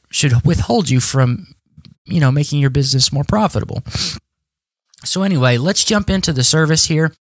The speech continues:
I am gonna give you a referral code. It'll be down in the show notes. It'll be at the, the very bottom of our page if you're viewing this from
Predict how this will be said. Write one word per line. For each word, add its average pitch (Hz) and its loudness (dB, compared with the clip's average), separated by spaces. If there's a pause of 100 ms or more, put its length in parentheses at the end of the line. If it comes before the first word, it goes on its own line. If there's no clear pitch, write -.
I 156 0
am 185 2
gonna 208 0
give 170 0
you 170 2
a 143 2
referral 147 0
code. 190 2
It'll 131 2
be 131 -2
down 139 2
in 131 0
the 113 0
show 139 2
notes. 165 0
It'll 127 -2
be 120 -2
at 113 -4
the, 113 -2
the 110 -8
very 131 0
bottom 127 0
of 120 0
our 113 2
page 135 0
if 123 -2
you're 120 2
viewing 139 2
this 131 2
from 117 -2